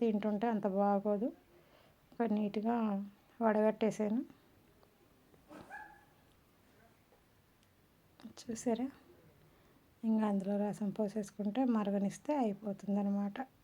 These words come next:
ఉలవచారు. కొంచెమైనా ఎందుకు పాడేయాలా అనేసి చిన్న ఆలోచన అయితే వచ్చింది. చూడండి, అందులో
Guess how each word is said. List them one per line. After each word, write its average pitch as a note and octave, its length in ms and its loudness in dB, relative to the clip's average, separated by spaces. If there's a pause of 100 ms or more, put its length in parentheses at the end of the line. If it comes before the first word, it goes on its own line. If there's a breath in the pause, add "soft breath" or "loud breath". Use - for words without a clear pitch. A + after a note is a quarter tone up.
(220)
ఉలవచారు. F#3+ 600 2 (4000 loud breath)
కొంచెమైనా A3 880 0 (380)
ఎందుకు G3+ 260 0 (100)
పాడేయాలా G3+ 540 2 (120)
అనేసి G3+ 380 -4 (1000 soft breath)
చిన్న G#3+ 280 2 (180)
ఆలోచన G3+ 400 0
అయితే G#3 180 -2 (120)
వచ్చింది. G3+ 420 -4 (1300)
చూడండి, G#3+ 440 -2 (300)
అందులో G3+ 260 0